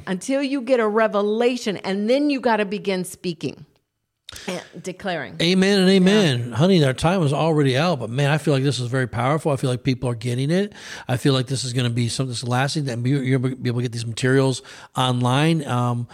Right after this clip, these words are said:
Speaker 1: uh, as soon as you see this broadcast, it'll be made available to you. And I'll, I'll tell you, it's life-changing stuff. It will definitely, definitely, definitely help you and pr-, again, provide that way for your future.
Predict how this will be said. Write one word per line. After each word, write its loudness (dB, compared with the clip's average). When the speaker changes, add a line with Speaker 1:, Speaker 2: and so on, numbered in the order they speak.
Speaker 1:
uh, -4
as -6
soon 0
as 0
you 0
see -2
this -2
broadcast, 0
it'll -6
be -2
made -2
available -2
to -2
you. 2
And -2
I'll, -2
I'll -2
tell 2
you, 4
it's -2
life-changing -2
stuff. -6
It -8
will -2
definitely, 0
definitely, -2
definitely -4
help -4
you -2
and -4
pr-, -8
again, 0
provide 2
that 0
way 2
for 0
your -2
future. -2